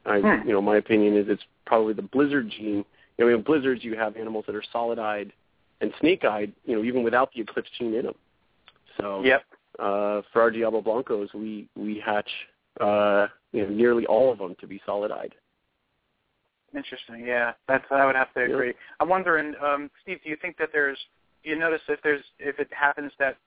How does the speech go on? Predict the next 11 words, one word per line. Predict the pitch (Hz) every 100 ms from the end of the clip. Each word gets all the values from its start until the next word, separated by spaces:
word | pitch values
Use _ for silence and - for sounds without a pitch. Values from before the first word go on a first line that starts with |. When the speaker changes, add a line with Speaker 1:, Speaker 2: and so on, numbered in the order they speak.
| _ _ -
Speaker 2:
you | 143
get | 143 135
more | 139 151 165 180 - _ _ _
snake | 165 175
eyes | 185 196 202 -
or | 139
more | 139 143 -
solid | 143 151 170
eyes? | 180 190 131
Is | 127
there, | 131